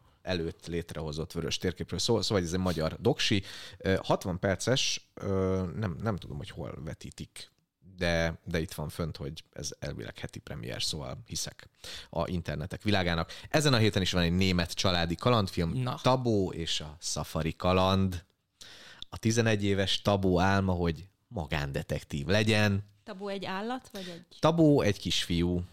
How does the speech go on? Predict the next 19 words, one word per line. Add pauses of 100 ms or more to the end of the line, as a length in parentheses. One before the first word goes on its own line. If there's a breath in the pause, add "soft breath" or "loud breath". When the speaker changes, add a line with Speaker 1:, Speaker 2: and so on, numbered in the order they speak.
(100)
Speaker 3:
Oké.
Speaker 1:
Ö, (300)
és
ez
nem
egyszerű
feladat
neki,
mert
otthona,
a
kis
afrikai
falucska, (360 loud breath)
a
világ
legbékésebb
helye,
ahol